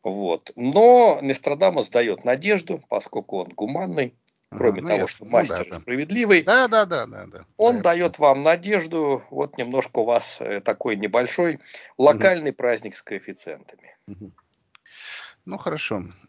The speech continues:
Speaker 2: М, дорога у нас такая длинная до третьего января. Туров будет много, так что к третьему января мы посмотрим, кто из нас чему радуется. Спасибо вам за участие, Сергей.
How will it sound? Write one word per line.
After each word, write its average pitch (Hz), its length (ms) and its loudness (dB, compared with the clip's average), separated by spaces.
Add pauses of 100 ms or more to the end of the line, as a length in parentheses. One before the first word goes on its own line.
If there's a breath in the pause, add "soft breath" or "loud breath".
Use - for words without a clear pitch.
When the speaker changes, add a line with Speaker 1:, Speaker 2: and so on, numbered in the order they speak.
(120)
Speaker 2:
М, 110 1160 -2
дорога 139 360 2
у 107 80 -2
нас 98 260 -2
такая 95 460 -4
длинная 185 520 0
до 139 300 -4
третьего 131 420 -6
января. 117 680 2
Туров 110 320 -4
будет 98 320 -4
много, 165 320 -2
так - 200 -8
что - 160 -6
к - 60 -20
третьему 147 440 -2
января 143 440 0 (1080 loud breath)
мы 117 180 -8
посмотрим, 87 680 -8 (400 loud breath)
кто - 220 -10
из 90 120 -6
нас 87 160 -4
чему 95 340 -4
радуется. 76 580 -4 (1800 loud breath)
Спасибо 190 420 4
вам 131 160 4
за 135 80 -8
участие, 240 360 -2
Сергей. 220 340 -4